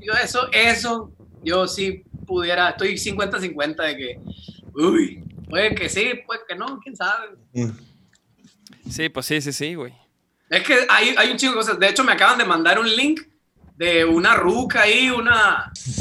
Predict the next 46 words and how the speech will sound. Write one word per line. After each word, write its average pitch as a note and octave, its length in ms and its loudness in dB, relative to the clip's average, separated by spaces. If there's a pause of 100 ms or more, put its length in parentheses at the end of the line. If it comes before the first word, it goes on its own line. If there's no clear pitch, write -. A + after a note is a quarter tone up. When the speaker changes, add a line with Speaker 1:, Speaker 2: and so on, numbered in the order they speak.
(240)
Speaker 1:
doctora F3+ 1080 2
que - 100 -10
Speaker 3:
Ah, D3+ 280 4
sí, F#3+ 180 -2
sí, G3 140 -2
sí, F#3 180 -2
sí, F3+ 120 -4
sí. F3 180 0
Speaker 1:
que E3+ 60 0
la E3 100 6
aventaron E3 720 2
de G3+ 100 -2
todos - 320 -4
lados G3 420 0
y F#3+ 40 -4
está F#3+ 160 -6
más G3 200 -2
amenazada G3+ 840 0
que G3 100 -2
no F#3 120 -2
sé G3+ 220 -10
qué E3+ 460 -2
y F#3 60 -2
que F#3+ 120 -4
le E3 140 -2
pagan F3+ 420 -2
mil F3+ 260 -2
trescientos F#3+ 600 -8
dólares F#3 720 -4
a E3 100 -2
los E3 180 -6
que D3 200 -8
declaren C#3+ 440 -8
muertos D3 560 -10
del D#3 200 -14
covid - 460 -16
y C#3+ 80 -16
no D3 120 -20
sé E3 120 -16
qué D#3 80 -8
tanto. D3+ 200 -4 (760)
Pero, C#4 280 2
pues, B3 200 -2
güey, D4 220 4
o C#4+ 80 6
sea C#4 460 4